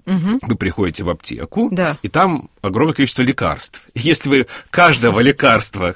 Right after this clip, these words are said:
Speaker 1: <laughs> По чуть-чуть.
Speaker 2: Да. Слэш, каждого святого отца по чуть-чуть там попробовали, там, там, там, вот, то вы не вылечились от всех болезней,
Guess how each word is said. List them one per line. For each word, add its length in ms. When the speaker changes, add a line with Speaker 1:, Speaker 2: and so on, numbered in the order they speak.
Speaker 1:
<laughs> 80
По 120
чуть-чуть. 720
Speaker 2:
Да. 420
Слэш, 380
каждого 320
святого 460
отца 300
по 140
чуть-чуть 380
там 140
попробовали, 640
там, 240
там, 220
там, 340
вот, 320
то 260
вы 260
не 180
вылечились 600
от 80
всех 240
болезней, 720